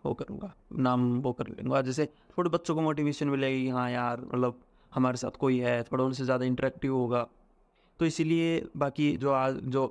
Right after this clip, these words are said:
अब पिछले दो वीक से जो विनर है उनका मैं लिस्ट डाल दूँगा, क्योंकि यार उससे पता है क्या होगा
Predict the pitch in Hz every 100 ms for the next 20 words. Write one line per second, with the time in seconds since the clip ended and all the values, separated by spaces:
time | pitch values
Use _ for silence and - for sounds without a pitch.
0 | - 131 - 135 - 139 131 135 131 -
1 | 135 131 123 123 127 127 123 127 123 123
2 | 123 - 139 123 127 151 160 - _ 170
3 | 175 180 - 175 151 170 170 165 156 131
4 | 123